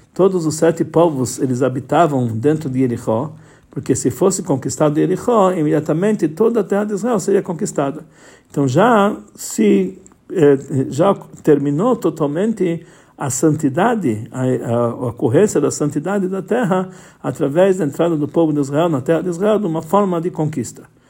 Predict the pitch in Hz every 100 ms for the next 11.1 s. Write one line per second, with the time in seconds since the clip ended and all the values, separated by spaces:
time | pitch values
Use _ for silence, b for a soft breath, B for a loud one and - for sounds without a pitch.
0 | b b b b - - 147 214 285 226
1 | 165 156 147 190 180 156 180 156 175 151
2 | 135 175 156 156 135 - 135 117 180 -
3 | _ b b 147 127 208 165 165 185 208
4 | - 247 208 208 - - 143 - 196 175
5 | 165 196 175 170 156 - 156 139 120 151
6 | - 214 233 262 - B B B B 180
7 | 175 165 156 147 156 135 131 123 - 143
8 | 139 - 127 101 - - - 185 - 196
9 | 185 180 151 156 151 165 - 220 185 151
10 | 147 143 139 - 226 190 170 156 151 -
11 | 143